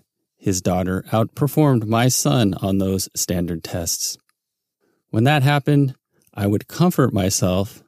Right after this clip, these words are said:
that my son was a very smart kid, but that he did not study hard enough. In March twenty twenty-two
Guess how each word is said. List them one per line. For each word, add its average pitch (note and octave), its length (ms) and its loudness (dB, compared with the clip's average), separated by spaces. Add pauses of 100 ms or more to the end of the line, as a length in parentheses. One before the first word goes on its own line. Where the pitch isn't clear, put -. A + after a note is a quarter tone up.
(100)
that - 160 -6
my F2+ 160 -4
son G2 480 2
was G2 160 0
a G2 60 0
very F2+ 260 0
smart - 340 -4
kid, G2+ 460 2 (560)
but G#2+ 160 -2
that G2 160 -2
he C3 100 2
did G#2 160 2
not F2+ 240 -2
study - 300 -6
hard A2 260 0
enough. D#2 420 -4 (1700)
In A#2 220 4
March C3 420 2
twenty G#2+ 320 2
twenty-two G2 800 0